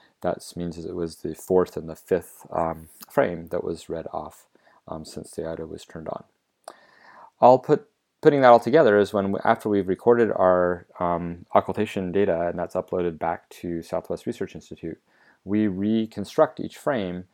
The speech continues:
by putting together the even and the odd frames to get a full image, um, of the even and odd rows put together. Um, but we now know exactly when the odd data was read off and exactly when the even data was read off, um,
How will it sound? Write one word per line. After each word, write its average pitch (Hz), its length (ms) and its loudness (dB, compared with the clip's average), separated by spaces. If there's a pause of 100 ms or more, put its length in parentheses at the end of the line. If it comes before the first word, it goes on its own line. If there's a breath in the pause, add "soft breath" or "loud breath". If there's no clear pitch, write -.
(280 soft breath)
by 90 260 2
putting 95 260 -2
together 110 340 0
the 87 180 -4
even 90 240 -6
and 85 80 -8
the 85 80 -6
odd 80 160 -6
frames 82 500 -8
to 80 100 -16
get 82 120 -4
a 82 80 -6
full 90 460 -2
image, 92 480 -8 (400 soft breath)
um, 82 300 -6
of 76 160 -10
the 85 60 -12
even 87 260 -6
and 82 160 -6
odd 82 240 -6
rows 82 420 -10
put - 160 -12
together. 92 460 -2 (460 loud breath)
Um, 87 200 -4
but 90 160 -2
we 95 80 -2
now 90 200 -2
know 92 400 2
exactly 87 440 -2
when 85 160 -6
the 82 180 -10
odd 87 380 -2
data 87 240 -4
was 82 220 -10
read 82 180 -8
off 82 300 -8
and 80 120 -14
exactly 82 520 -14
when 82 160 -10
the 80 140 -10 (260)
even 90 300 -8
data 82 260 -8
was 82 160 -12
read 82 120 -6
off, 80 280 -8 (480 soft breath)
um, 85 320 -8